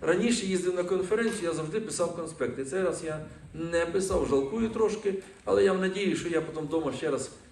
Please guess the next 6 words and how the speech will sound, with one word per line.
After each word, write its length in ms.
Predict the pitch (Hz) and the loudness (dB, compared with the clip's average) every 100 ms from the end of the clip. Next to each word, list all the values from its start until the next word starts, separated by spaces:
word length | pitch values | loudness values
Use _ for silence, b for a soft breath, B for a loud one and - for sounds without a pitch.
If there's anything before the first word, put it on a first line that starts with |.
| - | -8
прослухаю. 560 | 143 135 131 127 135 - - - - B B B B - | -6 -4 -6 -6 -8 -10 -14 -20 -20 B B B B -6
Посилання 540 | 123 120 131 123 123 | -4 -2 0 0 0
є 240 | 131 185 143 | 0 2 2
і 60 | |
можна 300 | 131 123 120 | 2 -2 -2
прослухати, 760 | 117 127 - 90 147 139 120 | -4 -6 -4 -4 -4 -4 -4